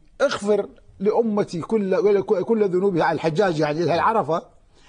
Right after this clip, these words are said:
و-، "وحتى الظالم منهم،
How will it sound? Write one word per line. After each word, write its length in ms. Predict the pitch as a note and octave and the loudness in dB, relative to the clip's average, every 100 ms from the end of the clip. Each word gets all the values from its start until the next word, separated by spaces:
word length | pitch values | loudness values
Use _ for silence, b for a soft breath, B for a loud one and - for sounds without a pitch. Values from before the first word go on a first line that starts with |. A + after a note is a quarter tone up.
| b b b b | b b b b
و-، 420 | - B3 C#4 C4 A#3+ | 0 4 4 4 2
"وحتى 760 | B3 A#3 - - D4 D#4 D#4+ | 4 2 0 -2 -2 0 0
الظالم 500 | D4 C#4 C4+ B3 A3 | 0 2 2 2 0
منهم، 400 | G#3+ F3+ F3+ C#4+ | 0 -2 -4 -6